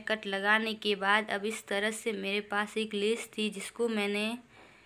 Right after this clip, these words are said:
डिज़ाइन के लिए लिया है। आप कोई भी लेस अपने पास हो, वो इस्तेमाल कर सकते हैं। तो इस लेस को मैं इस तरह से उस धागे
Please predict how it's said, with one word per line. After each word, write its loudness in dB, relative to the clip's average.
डिज़ाइन 2
के -2
लिए 2
लिया 4
है। 0
आप 2
कोई 2
भी 2
लेस 2
अपने -2
पास 4
हो, 4
वो 2
इस्तेमाल 2
कर 2
सकते -4
हैं। 0
तो 0
इस 0
लेस 4
को 2
मैं -2
इस -8
तरह 4
से 2
उस -6
धागे 4